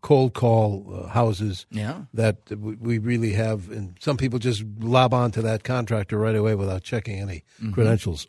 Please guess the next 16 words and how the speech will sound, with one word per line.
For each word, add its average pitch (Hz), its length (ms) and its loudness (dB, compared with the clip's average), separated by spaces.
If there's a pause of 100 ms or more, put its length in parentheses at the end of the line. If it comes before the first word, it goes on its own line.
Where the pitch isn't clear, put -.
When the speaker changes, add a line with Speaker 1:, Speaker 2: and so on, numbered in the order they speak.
Speaker 1:
or 123 120 4
anything. 131 360 4 (580)
Uh, 107 300 6 (220)
how 156 220 6
many 190 240 6
years, 120 520 4 (420)
Texter 117 340 2
says, 104 320 0
does 113 220 2
a 104 80 0
contractor 131 720 0
have 110 360 0 (320)
to 113 100 -2
guarantee 127 1040 2
new 117 340 2
construction? 101 720 -6